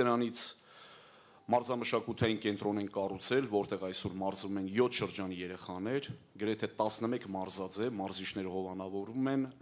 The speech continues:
լող մարզաձևից սկսած ամեն ինչ կառուցել ենք։ Ինձ պատգամավոր պետք չի լինեմ, որ ես այդ ամենը անեմ կամ նախարար։ Ես անում եմ։ Եվ ես տեսնում եմ, այսօր ազգային ժողովում կան այնպիսի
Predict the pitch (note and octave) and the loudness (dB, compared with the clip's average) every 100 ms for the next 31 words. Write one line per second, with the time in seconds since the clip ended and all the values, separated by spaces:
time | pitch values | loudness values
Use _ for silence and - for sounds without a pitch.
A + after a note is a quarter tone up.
0 | F#2+ A2+ B2 A#2+ A2+ B2 A2+ A#2 - - | 4 4 6 4 4 2 0 -2 -4 -2
1 | B2 A2+ F2+ G#2 G#2+ - F2+ E2+ E2+ E2+ | -2 -2 -4 -6 -6 -6 -6 -6 -8 -8
2 | E2+ - C#3 D3 - - G#2 G2+ G2+ G2+ | -8 0 2 4 2 0 2 2 0 0
3 | G2+ A2 - - G2+ - - F#2 D#2 D2+ | 0 -2 -4 -2 -2 -2 -6 -4 -6 -6
4 | E2 D2 C#2+ C#2 D#2+ D#2+ E2+ F#2 G#2+ A#2 | -8 -6 -6 -6 -8 -10 -8 -6 -4 -4
5 | - G2 E2+ D#2+ - C#2+ - - - - | -2 -2 -2 -6 -8 -8 -10 -18 -20 0
6 | A2+ - G#2+ G#2 E2+ D#2 - - - - | 4 6 4 2 -2 -6 -16 -20 -20 -20
7 | - G#2 C3 C3+ C#3 C3+ C#3+ B2+ F#2 D#2 | -2 4 6 6 6 4 4 4 4 2
8 | G2+ - A2+ G#2 G#2 A2 F#2+ G2+ G2+ G2 | 2 6 6 4 2 2 2 0 0 0
9 | F#2+ F#2 F2+ F#2 - F#2+ | -2 -2 -6 -2 -2 0